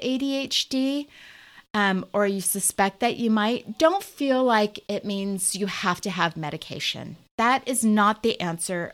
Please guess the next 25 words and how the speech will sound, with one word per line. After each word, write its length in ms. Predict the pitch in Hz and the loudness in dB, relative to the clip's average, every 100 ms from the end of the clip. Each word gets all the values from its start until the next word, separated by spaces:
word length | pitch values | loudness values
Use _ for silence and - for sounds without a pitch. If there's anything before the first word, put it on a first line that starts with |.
| - | -8
for 220 | - 175 - | -4 -4 -2
everyone. 760 | 170 196 226 254 269 294 330 320 - - - - - - | -4 0 2 4 4 2 0 -4 -12 -20 -20 -20 -16 -6
Um, 240 | 175 165 | -6 0
I 80 | 220 | 2
mean, 220 | 240 233 | 4 4
I 160 | - 277 | 4 2
happen 420 | 359 359 311 202 | 6 6 6 2
to 140 | 175 165 | 0 -2
<laughs> 180 | 202 | 4
love 260 | 285 269 214 | 6 6 4
them, 320 | 170 156 180 | 2 2 2
but, 460 | 196 185 190 - - - - - - - | 4 6 4 -2 -12 -12 -16 -16 -18 -8
you 180 | 226 233 | 2 2
know, 80 | 226 | 4
some 220 | 339 359 | 0 2
people 260 | 440 453 | 2 2
just 320 | 226 220 196 170 | 2 0 2 6
don't 260 | 196 175 | 6 6
wanna 240 | 185 196 202 | 0 -2 -2
take 320 | - 185 - | -4 -4 -2
medication. 880 | 180 170 170 165 160 214 233 285 285 - - - - _ _ - | -2 -4 -4 -6 -4 -4 -2 -2 -6 -14 -20 -20 -20 _ _ 0
There's, 240 | 262 262 - _ - - | 0 0 -6 _ -16 -4
there's 320 | 220 262 254 - | 2 2 2 -2
answers. 440 | 254 294 254 196 185 | -2 0 0 -2 0
There's 220 | 214 | 0